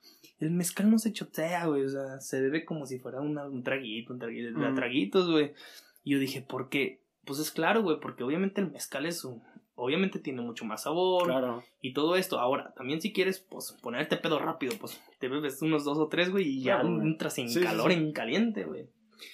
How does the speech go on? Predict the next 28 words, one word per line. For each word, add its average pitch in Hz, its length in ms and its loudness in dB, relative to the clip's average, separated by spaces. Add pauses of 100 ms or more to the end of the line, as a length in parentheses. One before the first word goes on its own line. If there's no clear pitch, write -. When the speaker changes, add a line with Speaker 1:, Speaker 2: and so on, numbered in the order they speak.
(420)
Speaker 1:
Pero 143 460 6
entonces 147 400 -2
te 147 80 2
digo, 143 380 4 (720)
esto 131 280 0
del 165 160 4
whisky, 131 300 0
pues, 143 180 -2
me 127 100 -2
pasa 139 300 -2
de 131 140 0
que, 123 120 -6
pues, - 360 -14
la 120 160 -6
verdad 127 240 2
yo 156 180 0
sí 156 140 -4
le 147 100 -2
quise 143 240 -2
parar 110 360 -4
porque - 220 -6
dije, - 300 -8
"No, - 240 -8
güey, 80 260 -10 (400)
estoy 131 260 -4
haciendo 156 320 0
cosas 147 280 -6
que", 120 260 -8